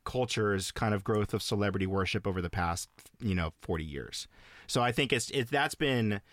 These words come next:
we're seeing that in just general markets of how people, you know, garner attention towards themselves and their business and their personal brand and all of that. The church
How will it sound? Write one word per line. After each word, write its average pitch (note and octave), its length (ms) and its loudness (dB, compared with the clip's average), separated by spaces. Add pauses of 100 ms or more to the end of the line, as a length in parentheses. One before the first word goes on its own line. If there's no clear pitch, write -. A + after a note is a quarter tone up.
(160)
we're D3+ 160 2
seeing C#3+ 300 2
that A2+ 340 2 (140)
in G#2+ 440 0 (440)
just G#2+ 200 0
general A#2 640 2
markets G#2 560 2
of G#2+ 120 0
how G#2+ 240 2
people, G2+ 440 -2 (240)
you G#2 140 2
know, G2 80 2
garner G2 600 2
attention G#2+ 440 0
towards G2+ 260 0
themselves G2 460 2
and G2 140 2
their F#2+ 100 2
business G2+ 640 0
and G2 160 0
their G2 180 2
personal G2+ 480 0
brand F#2+ 520 2
and F2+ 100 0
all F2+ 180 0
of F2+ 140 -6
that. F#2 320 0
The G#2 100 -2
church - 440 0